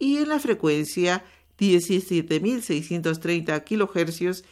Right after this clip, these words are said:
en la banda dieciséis metros.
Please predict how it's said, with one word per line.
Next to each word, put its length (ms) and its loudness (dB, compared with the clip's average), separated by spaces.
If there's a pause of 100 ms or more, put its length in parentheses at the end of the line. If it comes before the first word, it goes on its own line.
(220)
en 140 0
la 100 4
banda 480 4
dieciséis 800 0
metros. 720 -10